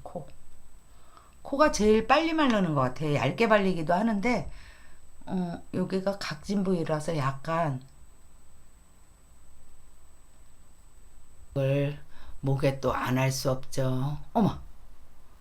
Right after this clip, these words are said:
이런다니까요. 제가 이렇게 덜렁이라니까요.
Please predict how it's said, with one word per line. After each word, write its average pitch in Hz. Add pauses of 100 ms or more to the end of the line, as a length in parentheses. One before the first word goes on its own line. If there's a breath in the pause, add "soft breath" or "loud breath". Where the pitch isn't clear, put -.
(180)
이런다니까요. 151
제가 123
이렇게 -
덜렁이라니까요. 131